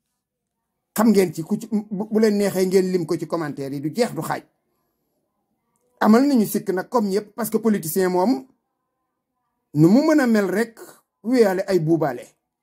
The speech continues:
Waaye i-, au moins ils étaient instruits, jàng.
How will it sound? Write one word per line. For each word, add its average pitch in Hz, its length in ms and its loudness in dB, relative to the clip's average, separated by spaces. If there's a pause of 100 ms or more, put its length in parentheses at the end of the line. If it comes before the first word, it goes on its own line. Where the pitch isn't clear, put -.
(720)
Waaye 170 500 0
i-, 202 240 0
au 208 140 6
moins 202 160 0
ils 185 180 -2
étaient 180 240 -8
instruits, 170 480 -8 (640)
jàng. 151 320 0